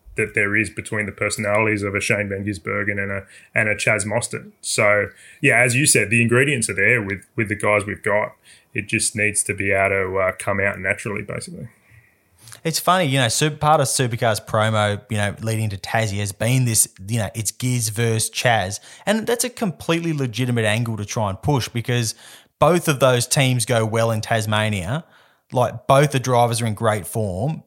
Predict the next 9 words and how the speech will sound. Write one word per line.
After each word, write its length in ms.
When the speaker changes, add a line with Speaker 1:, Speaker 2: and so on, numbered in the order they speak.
Speaker 2:
Chaz 280
leading 240
the 60
championship 540
is 100
a 60
great 480
storyline. 840
It's, 220